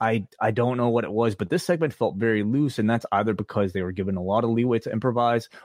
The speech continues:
or she legitimately got tripped up. And I,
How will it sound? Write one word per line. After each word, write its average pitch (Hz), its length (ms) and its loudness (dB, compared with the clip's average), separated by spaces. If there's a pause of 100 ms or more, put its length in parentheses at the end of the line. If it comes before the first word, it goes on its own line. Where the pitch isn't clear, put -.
(120)
or 117 400 2
she 107 340 0
legitimately 104 560 -2
got 98 200 -2
tripped - 300 -4
up. 101 280 0
And 95 400 -2 (160)
I, 90 140 -6